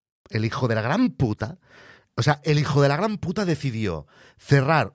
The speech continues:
un día laborable en sábado antes del día de Navidad, sabiendo que es un centro de recibir paquetes de U P S.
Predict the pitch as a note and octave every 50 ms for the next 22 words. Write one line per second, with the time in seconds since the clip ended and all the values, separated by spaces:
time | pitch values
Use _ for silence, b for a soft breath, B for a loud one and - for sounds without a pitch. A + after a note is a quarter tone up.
0 | _ - A3 A#3 G#3+ F#3 D3+ C#3 B2 A#2 A2 G#2+ G2+ G#2 A2 B2+ C3 A2 G#2 F#2+
1 | F#2 F2+ F2+ F2+ - - D#3 D3 D#3+ D#3+ F3+ G3 - _ - F3+ G3+ G#3+ F#3 -
2 | A#3 F3 D3 E3+ D#3 C#3+ F3+ G3 E3+ D#3+ D3 C3+ B2+ A#2 G2 G2 G#2 D#3 - B
3 | B B B B B - - D#3+ D3+ C#3+ E3 F#3+ F3+ F3 E3 E3 E3 C#3 E3 E3
4 | D3+ C#3 - E3+ E3+ E3+ F3+ F3+ F#3 - - C3 A#2 C3+ C3 B2+ B2 A#2 A#2+ B2
5 | - B2+ C#3 D3+ C#3+ D3 C#3+ - - - A#2+ A2+ - D#3+ D#3+ G3 E3 B2 C3 A2+
6 | - G#2 F2+ E2+ - - E2 C#2+